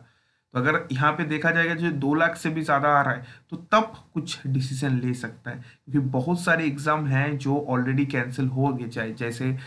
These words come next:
केबीपीवाई की बात करें, जो सेवन जनवरी होने वाला था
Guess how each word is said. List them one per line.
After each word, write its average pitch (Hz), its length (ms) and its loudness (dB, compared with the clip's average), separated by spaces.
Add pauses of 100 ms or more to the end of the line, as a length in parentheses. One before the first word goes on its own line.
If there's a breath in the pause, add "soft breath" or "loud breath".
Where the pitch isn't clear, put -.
(300 loud breath)
केबीपीवाई 135 520 4
की 127 100 0
बात 123 280 4
करें, 127 220 -2
जो 131 100 0
सेवन 131 380 0
जनवरी 127 420 2
होने 123 240 -2
वाला 117 280 -4
था 135 320 -12